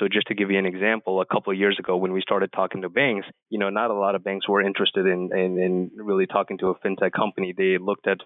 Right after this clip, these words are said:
fintech companies as, you know, competitors, and they wanted to f-, fend off. And then, and I'm not talking about all banks, but, you know, some of the banks that we talked to. But I think the, with the influx of, uh, these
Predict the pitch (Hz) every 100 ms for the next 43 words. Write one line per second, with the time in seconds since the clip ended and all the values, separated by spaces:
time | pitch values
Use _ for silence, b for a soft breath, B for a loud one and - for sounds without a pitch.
0 | 101 95 95 - 101 92 92 92 90 90
1 | 101 113 98 - 104 107 92 90 90 90
2 | 92 90 90 95 90 92 90 90 87 85
3 | - _ 107 101 90 - - 123 147 160
4 | 139 151 131 123 - 104 101 95 101 -
5 | 90 - - 95 95 92 - - - 113
6 | 98 95 92 95 90 - 98 - 95 90
7 | - _ - 104 110 151 139 - - 101
8 | 98 95 101 104 110 113 101 104 - 101
9 | 95 92 87 90 90 98 98 98